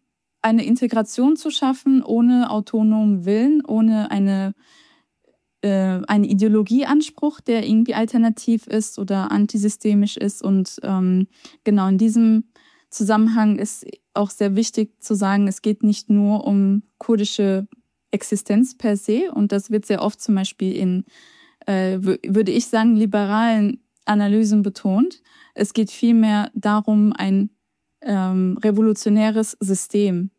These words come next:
äh, ein System, was auf der Solidarität der, äh, Bevölkerungsgruppen, ein säkulares System, ein auf Frauenbefreiung,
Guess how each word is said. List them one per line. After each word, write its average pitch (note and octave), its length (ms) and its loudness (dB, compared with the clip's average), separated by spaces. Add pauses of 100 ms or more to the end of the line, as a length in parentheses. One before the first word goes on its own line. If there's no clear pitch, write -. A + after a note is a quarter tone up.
(180)
äh, G3 40 0
ein F#3+ 360 0
System, G3 380 0
was G3 180 -2
auf G3+ 160 -6
der G3 140 -2
Solidarität G3+ 840 -2 (100)
der, F#3 320 -2 (400)
äh, F#3+ 200 -2
Bevölkerungsgruppen, A#3 1080 0
ein G3+ 160 2
säkulares A#3 640 -2
System, G#3+ 500 0
ein G3 180 0
auf G3 160 -4
Frauenbefreiung, G#3 1040 0